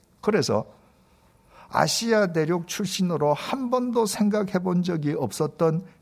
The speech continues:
유럽 대륙으로 바울은 진출하게 되었습니다.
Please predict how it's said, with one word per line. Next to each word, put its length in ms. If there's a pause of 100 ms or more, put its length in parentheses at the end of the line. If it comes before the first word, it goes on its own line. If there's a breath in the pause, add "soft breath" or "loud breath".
유럽 640
대륙으로 560 (1120)
바울은 500 (220)
진출하게 800
되었습니다. 500